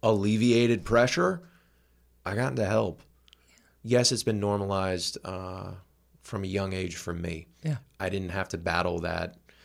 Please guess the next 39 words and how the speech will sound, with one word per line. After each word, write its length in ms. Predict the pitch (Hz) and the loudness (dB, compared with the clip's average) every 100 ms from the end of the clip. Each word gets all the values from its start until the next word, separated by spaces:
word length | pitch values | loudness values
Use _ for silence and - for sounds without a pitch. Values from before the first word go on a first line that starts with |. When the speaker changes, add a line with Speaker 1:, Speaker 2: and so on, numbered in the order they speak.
| - - - | -20 -20 -12
Speaker 1:
I 60 | 87 | -8
don't 100 | 82 | -6
wanna 140 | 82 | -6
use 140 | 85 90 | -8 -8
a 40 | |
war 160 | 90 90 | -8 -8
analogy. 440 | 87 87 87 90 | -8 -8 -6 -6
I 100 | 101 | -4
didn't 160 | 98 98 | -2 -2
have 160 | 98 - | -2 -2
to 240 | 90 87 | -2 -2
come 200 | 85 95 | -4 -6
up 100 | 87 | -4
against 300 | 85 82 82 | -4 -4 -4
that 300 | 85 80 78 - | -2 -2 -4 -10
resistance. 920 | 90 85 80 87 82 - - - - - _ _ _ _ _ - _ - | -6 -4 -4 -6 -8 -10 -12 -12 -14 -18 _ _ _ _ _ -20 _ -6
Um, 500 | 85 78 78 78 80 - _ | -2 -2 -4 -8 -10 -16 _
<clears throat> 600 | - - 139 101 76 69 - | -8 -2 -2 -2 -6 -12 -18
excuse 320 | - - 87 80 | -20 -6 -4 -4
me. 140 | 78 | -8
I 120 | - 87 | -6 -4
was 400 | 85 80 - - _ | -4 -6 -10 -14 _
raised 280 | - 87 78 | -4 -2 0
by 120 | 78 | -2
my 140 | 76 76 | -4 -4
mom, 360 | 76 73 71 | -6 -6 -6
and 80 | 71 | -8
I 40 | 73 | -8
was 120 | 73 | -8
in 100 | 78 | -6
therapy 300 | 76 76 76 | -4 -4 -4
since 220 | - 76 | -6 -6
I 20 | |
was 100 | 69 | -8
a 40 | 76 | -8
little, 320 | 82 87 82 | -6 -4 -4
little 160 | 80 73 | -4 -8
boy. 400 | 78 78 73 - | -10 -8 -10 -8
Speaker 2:
Hmm. 320 | 180 165 151 | -4 -2 -2